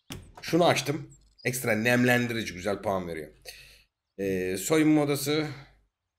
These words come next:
Tuvalet. Saçma sapan.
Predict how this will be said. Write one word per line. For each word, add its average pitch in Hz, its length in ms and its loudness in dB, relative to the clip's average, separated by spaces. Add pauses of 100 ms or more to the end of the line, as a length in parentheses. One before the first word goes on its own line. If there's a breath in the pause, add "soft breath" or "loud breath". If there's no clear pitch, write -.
Tuvalet. 127 680 0 (1500)
Saçma 110 460 -6
sapan. 110 400 -8